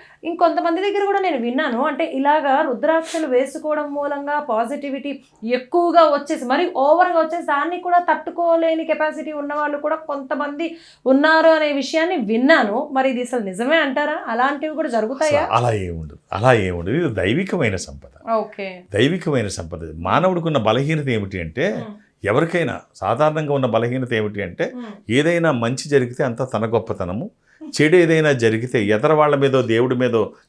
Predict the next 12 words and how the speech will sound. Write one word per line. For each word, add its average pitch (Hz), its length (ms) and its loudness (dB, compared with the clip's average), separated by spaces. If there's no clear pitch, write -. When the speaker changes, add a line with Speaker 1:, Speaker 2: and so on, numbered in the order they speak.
Speaker 2:
వేసేయడం 139 400 6
ఒక 202 120 0
సాంప్రదాయం. 95 640 0
Speaker 1:
అవును. 208 320 -2
Speaker 2:
So, 294 100 6
ఆ 311 420 10
రకంగా, 302 320 8
Speaker 1:
సాంప్రదాయం. 311 500 4
Speaker 2:
ఆ 147 160 6
రకంగా 165 480 6
ఏం 143 280 8
చేస్తారంటే, 143 720 6